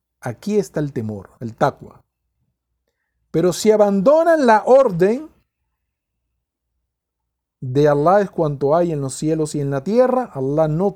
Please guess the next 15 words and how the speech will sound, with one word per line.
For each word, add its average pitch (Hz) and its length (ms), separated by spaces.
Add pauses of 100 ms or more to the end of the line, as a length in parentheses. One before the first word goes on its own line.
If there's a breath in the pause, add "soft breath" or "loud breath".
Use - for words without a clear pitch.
(120)
tiene 220 560 (920)
ninguna 196 680
necesidad 156 640
de 143 80
sus 160 220
criaturas 302 880
y 143 260
es 160 360
alabado 135 720 (720)
en 160 340
sí 247 540
mismo. 120 560 (1400)
Esto 254 340
nos 269 160
demuestra, 175 720